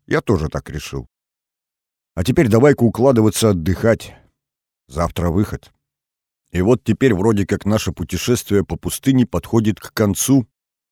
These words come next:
Это если верить навигатору Тима, которым его одарила одна демонесса, любительница хаоса. Пути мы пробыли, если считать с момента убытия от фонтана в древней столице,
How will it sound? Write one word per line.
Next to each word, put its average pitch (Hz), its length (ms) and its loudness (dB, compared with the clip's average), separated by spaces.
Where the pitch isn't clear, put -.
Это 76 180 -4
если 92 300 0
верить 95 300 0
навигатору 104 560 0
Тима, 98 360 -2
которым 98 400 2
его 92 300 2
одарила 98 420 2
одна 92 260 0
демонесса, 107 880 0
любительница 90 800 0
хаоса. - 680 -6
Пути 165 280 2
мы 196 180 6
пробыли, 147 680 4
если 95 360 0
считать 90 440 -2
с - 80 -16
момента 101 420 2
убытия 104 400 2
от 82 80 -2
фонтана 98 500 0
в 78 60 -4
древней 90 460 0
столице, 101 680 -2